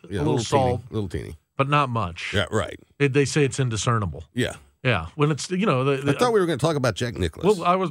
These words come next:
Speaker 1: I'm glad you brought that up
Speaker 2: Yeah.
Speaker 1: 'cause I wanted to visit with you about the Great Bear, the Golden Bear. I don't know if you've heard what's been going on inside of golf.
Speaker 2: Yeah, we've talked about it.
Speaker 1: Yeah, but there's this push
Speaker 2: The
Speaker 1: with this new
Speaker 2: Saudis.
Speaker 1: Saudi golf league called Live that Greg Norman has been fronting.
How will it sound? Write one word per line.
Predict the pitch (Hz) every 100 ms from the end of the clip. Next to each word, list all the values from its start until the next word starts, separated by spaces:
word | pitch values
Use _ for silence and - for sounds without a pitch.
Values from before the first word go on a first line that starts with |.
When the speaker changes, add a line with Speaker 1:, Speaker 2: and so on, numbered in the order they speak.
| 151
Speaker 1:
I'm | 160 151 143
glad | 185 175
you | 160
brought | 143 127
that | 120 98
up | 156
Speaker 2:
Yeah. | 170
Speaker 1:
'cause | - 120
I |
wanted | 156 170 151
to |
visit | 139 135 135
with | 131 117
you |
about | 127 117 113
the |
Great | 107 113 113
Bear, | 110 110 107
the | 107 104
Golden | 113 110 104
Bear. | 104 101
I | 110
don't | 160
know | 156
if | 120
you've | 113
heard | - 117 110 104
what's | 98
been | - 101
going | 101 98 98
on | 95
inside | 92 82 92 85
of |
golf. | 85 80 73 - -
Speaker 2:
Yeah, | 175 156
we've | 175
talked | 214 143 80
about | 76 87
it. |
Speaker 1:
Yeah, | 165 120
but | 123
there's | 135 110
this | 123 -
push | - 180 -
Speaker 2:
The | 127
Speaker 1:
with | 120
this | 147 180
new | 147 151
Speaker 2:
Saudis. | 139
Speaker 1:
Saudi | 151 143 139
golf | 123 127 120
league | 123 120 117
called | 127 113
Live | 120 120 117 110 107
that | 110 -
Greg | 120 104
Norman | 113 131 135 131
has | 127 117
been | 131 120
fronting. | - 123 117 117 117